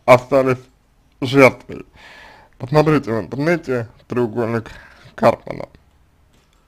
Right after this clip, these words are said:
Вы пишете, что любите его. Как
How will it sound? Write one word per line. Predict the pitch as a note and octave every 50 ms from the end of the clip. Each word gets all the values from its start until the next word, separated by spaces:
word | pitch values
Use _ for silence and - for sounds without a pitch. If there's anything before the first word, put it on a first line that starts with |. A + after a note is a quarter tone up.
| _ _ _ _ -
Вы | F3 F#3 A3+ G#3
пишете, | G3+ A#3 G#3 F3+ - F#3+ F3 - F#3+ F#3 F#3 F3 D#3
что | C3+ - - - F3 E3+ E3+ D#3+
любите | E3 F#3 F#3+ F3 E3+ D3 B2+ - C3 C3
его. | B2+ B2 A#2 A2+ - - - - - _ _ _ _ _ _ _ _ _ _ _ _ _ _ _ _ _ _ _ _ _ _ _ _ _ _ _
Как | - G3+ G#3+ G#3+ G#3